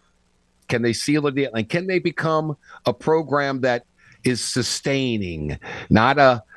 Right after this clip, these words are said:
here one day, gone the next, here one day, gone the next? Can they stay? They should be, especially with the, the playoffs moving to twelve games, right?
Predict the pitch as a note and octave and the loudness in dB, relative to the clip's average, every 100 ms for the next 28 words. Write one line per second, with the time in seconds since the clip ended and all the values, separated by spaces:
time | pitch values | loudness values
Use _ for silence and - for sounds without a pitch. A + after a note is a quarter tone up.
0 | - _ - D3 D3 C#3 C#3 C3+ C3 C3 | -20 _ 2 4 4 4 2 2 2 2
1 | C3 A2 B2 B2+ A#2+ A2 G2 D2+ - - | 0 0 0 2 0 0 -2 -4 -10 -10
2 | - - C3 D3 C#3 C#3 C3+ C3 C3 A#2 | -6 0 2 2 2 0 0 0 0 0
3 | A#2 A#2 A2 G#2 F2 - - C3+ C#3 C#3 | 0 0 0 0 -2 -6 -4 -2 0 -2
4 | - - D#3 D3 A#2 - - - B2+ E3 | -4 -2 -2 0 -4 -8 -18 -2 0 0
5 | - G3+ D#3+ E3+ D#3+ D#3+ D3 - - - | -2 -4 -2 -2 0 -2 -6 -14 -14 -2
6 | D3 - D4+ D4+ A3 F3 E3 C3 A#2 - | -2 0 -2 0 0 0 0 0 -4 -6
7 | _ _ _ - _ - C3+ D3 - E3+ | _ _ _ -20 _ -4 -2 -2 0 0
8 | F#3 C#3+ B2+ C#3 D#3 C3+ A#2 - D3+ B2+ | 2 0 0 0 0 2 0 0 0 0
9 | G2 C#3 G#2+ E2 G2 D3+ | -2 -4 -4 -2 0 0